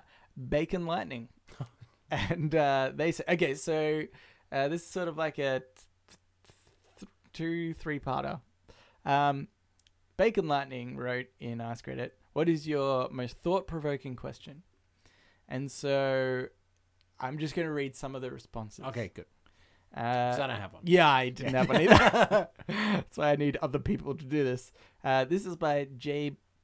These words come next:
Speaker 1: Bokinov. Uh, he just, he just sort of wrote, like, a, I, I'll just read. Um, five-year-old daughter says, "What happens on the last day?" Me, "Last day of what? Of the week?"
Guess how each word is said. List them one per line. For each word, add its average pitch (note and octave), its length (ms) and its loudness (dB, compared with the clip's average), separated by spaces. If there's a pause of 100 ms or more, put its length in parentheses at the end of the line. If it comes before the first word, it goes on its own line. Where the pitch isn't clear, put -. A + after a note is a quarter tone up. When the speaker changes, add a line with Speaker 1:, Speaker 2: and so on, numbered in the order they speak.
(320)
Speaker 1:
Bokinov. C3+ 1080 -4 (880)
Uh, B2 420 -2
he C#3 160 -2
just, E3 340 -4
he D3 200 -4
just F#3+ 260 -8
sort F#3+ 160 -2
of D3+ 100 -4
wrote, C3+ 320 -4
like, A#2+ 240 -8
a, A#2 260 -8 (440)
I, D#3 140 -4
I'll D#3 200 0
just C3+ 200 -8
read. - 100 -20 (680)
Um, B2+ 340 0 (580)
five-year-old E3+ 580 2
daughter C3 300 -4 (680)
says, - 400 -14 (920)
"What E3+ 160 0
happens F#3+ 320 0
on F3 100 -2
the E3 80 0
last E3 320 -2
day?" D3 300 -2 (500)
Me, C3 320 -4 (260)
"Last A#2+ 260 -8
day D3+ 120 0
of D3 140 -2
what? F3 300 0 (380)
Of C3+ 140 -4
the C3+ 80 -4
week?" F3+ 340 -6